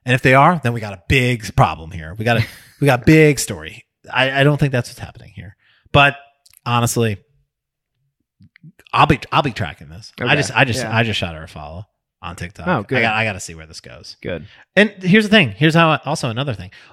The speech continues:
Speaker 1: Only three posts on TikTok, and they're all about this. Yep.
Speaker 2: That's how you, that's how you make waves these days.
Speaker 1: I mean, listen, she's got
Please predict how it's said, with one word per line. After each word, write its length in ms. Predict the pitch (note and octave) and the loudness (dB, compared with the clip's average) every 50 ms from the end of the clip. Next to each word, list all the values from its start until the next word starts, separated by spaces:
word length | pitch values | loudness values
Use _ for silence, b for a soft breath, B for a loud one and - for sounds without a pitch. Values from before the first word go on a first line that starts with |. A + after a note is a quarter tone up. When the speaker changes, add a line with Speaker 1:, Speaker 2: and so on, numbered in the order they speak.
| b _ | b _
Speaker 1:
Only 240 | F3+ F#3 F#3+ F#3+ F3+ | 0 2 2 2 0
three 240 | - - D3+ D3 C3+ | 0 0 -2 -2 -2
posts 400 | - D3 A2+ F2 - - - - _ | -2 -4 -6 -6 -10 -18 -20 -20 _
on 120 | G2 F#2+ | -20 -18
TikTok, 320 | - - - - - - _ _ _ _ _ | -18 -18 -20 -20 -20 -20 _ _ _ _ _
and 100 | - C#3+ | -2 -2
they're 120 | C3+ A#2+ | 0 0
all 120 | A#2 A#2 A2 | 0 -2 -2
about 220 | G#2 F#2+ F2+ - | -4 -8 -14 -16
this. 240 | - - - _ _ _ _ _ _ _ _ _ _ _ _ _ _ _ _ _ _ _ _ _ _ _ _ | -20 -20 -20 _ _ _ _ _ _ _ _ _ _ _ _ _ _ _ _ _ _ _ _ _ _ _ _
Yep. 180 | - F3+ G#3 - | -2 0 0 0
Speaker 2:
That's 180 | A#2 A2 - | -4 -8 -4
how 60 | - C#3+ | -4 -4
you, 280 | C#3 D3 C#3 C#3 C#3 - - - | -2 -2 -4 -4 -6 -10 -8 -6
that's 240 | C3 C3+ - - | -4 -4 -4 -6
how 100 | - C#3+ | -6 -6
you 180 | C#3 C#3 C#3+ C3+ | -4 -2 -2 -2
make 200 | B2+ C3 C3+ - | -2 -4 -6 -6
waves 300 | A#2 A#2 C3 D3 D3 B2+ | -6 -6 -6 -6 -6 -8
these 180 | G2+ G2 - - | -12 -14 -12 -14
days. 280 | A2 - - - - - _ _ _ _ _ | -14 -14 -14 -16 -18 -20 _ _ _ _ _
Speaker 1:
I 80 | B2 C3 | -6 -4
mean, 140 | D3+ D#3+ E3+ | -2 -2 -2
listen, 320 | A3 A#3 - B2 F#2+ F#2+ | -4 -4 -6 -8 -10 -10
she's 280 | - - G2 G2+ G2+ A2 | -10 -8 -8 -8 -8 -6
got 300 | - G2+ A2 B2 - | -4 -2 -2 -2 -4